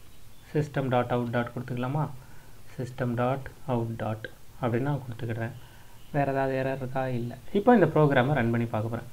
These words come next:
எனக்கு புரியுறதுக்காக இந்த லூப்புக்குள்ள வேணா system dot out dot println enter number அப்படின்னு நான் message கொடுத்துக்கிட்டேன்னா ஒவ்வொரு தடவை loop run ஆகும்போது enter number, enter number-னு கேட்கும்.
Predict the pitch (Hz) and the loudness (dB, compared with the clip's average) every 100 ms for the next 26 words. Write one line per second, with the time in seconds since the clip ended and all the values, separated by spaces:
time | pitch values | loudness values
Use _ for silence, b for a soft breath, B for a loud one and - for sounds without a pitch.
0 | B B B B 170 175 151 220 240 226 | B B B B 12 12 10 12 12 12
1 | 180 165 208 196 165 180 170 147 143 127 | 10 8 8 8 8 8 4 4 6 8
2 | 175 190 151 160 151 143 131 127 123 117 | 4 4 2 4 6 6 6 4 4 2
3 | 123 120 117 123 185 - - - - B | 2 0 2 0 0 -8 -16 -16 -16 B
4 | B B - 131 131 131 139 135 123 120 | B B 4 6 6 4 4 6 6 4
5 | 120 120 117 - - - 139 127 139 143 | 4 4 4 0 -16 -4 4 6 6 6
6 | 131 131 156 147 135 131 131 156 208 180 | 6 8 6 6 2 0 6 8 10 10
7 | 190 185 196 185 190 170 160 165 156 160 | 10 10 10 8 6 6 6 6 6 6
8 | 180 151 156 147 143 139 131 139 131 131 | 4 4 4 4 4 4 4 2 2 -2
9 | 131 123 113 - | -2 -4 -6 -12